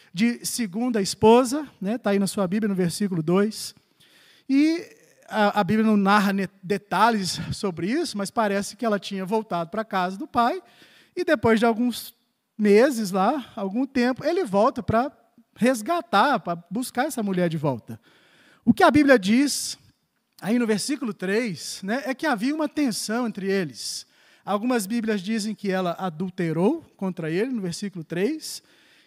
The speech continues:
e algumas traduções mais antigas dizem que ela o aborreceu. Justamente porque é um texto de difícil tradução,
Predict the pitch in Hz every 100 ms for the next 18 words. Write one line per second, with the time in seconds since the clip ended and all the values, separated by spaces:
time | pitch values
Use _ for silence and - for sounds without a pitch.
0 | _ 269 349 381 277 262 349 294 285 226
1 | 247 247 240 240 247 - 262 277 294 302
2 | - 214 254 254 285 - 311 285 - 226
3 | 247 277 285 302 262 294 320 262 247 277
4 | 214 - - 180 131 110 _ _ _ _
5 | _ _ _ _ _ - 247 262 214 220
6 | 214 214 180 208 180 - 208 208 175 160
7 | 165 208 202 - 185 160 - 233 285 185